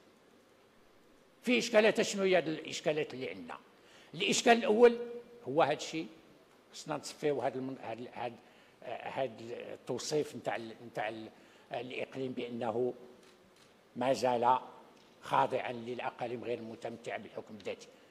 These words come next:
المشكل الثاني هو أن قرارات مجلس الأمن، ونتطلع إلى القرار الذي ربما سيصدر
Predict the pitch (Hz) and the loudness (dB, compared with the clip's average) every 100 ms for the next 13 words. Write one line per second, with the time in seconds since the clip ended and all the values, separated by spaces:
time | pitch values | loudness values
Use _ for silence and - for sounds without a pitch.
0 | - - 185 208 285 - 247 202 220 226 | -20 -8 4 8 8 6 2 8 10 12
1 | 254 269 - - - - - - _ - | 10 2 -2 -14 -20 -20 -20 -20 _ -6
2 | 180 196 185 180 - 165 175 175 175 - | -4 -4 -4 -8 -4 -2 2 2 0 -2
3 | 156 143 143 131 127 101 - - - - | -8 -6 -8 -8 -10 -10 -14 -20 -20 -8
4 | 156 175 170 175 160 156 156 143 - 156 | -6 -4 -4 -4 0 0 0 -2 0 2
5 | 160 139 135 135 135 127 247 139 143 139 | 2 0 -4 -6 -6 -4 -6 -6 -2 -4
6 | 127 - 123 - 123 135 | -4 -8 -10 -8 -6 -4